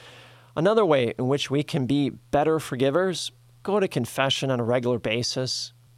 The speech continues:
Our catechism tells us that to be a Catholic in good standing means that we have to go to confession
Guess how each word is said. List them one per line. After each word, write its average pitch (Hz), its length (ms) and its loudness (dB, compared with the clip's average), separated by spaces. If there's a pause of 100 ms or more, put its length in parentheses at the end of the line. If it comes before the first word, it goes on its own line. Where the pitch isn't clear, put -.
(320)
Our 185 320 2
catechism 135 960 -2
tells 160 400 2
us - 340 -4 (640)
that 143 380 0
to 143 100 -2
be 160 180 4
a 233 60 2
Catholic - 1000 -2
in 113 140 -2
good 151 220 2
standing 147 720 0 (380)
means 170 240 2
that 170 140 2
we 185 160 2
have 196 180 2
to 156 100 -2
go 156 180 4
to 160 80 0
confession 156 840 -2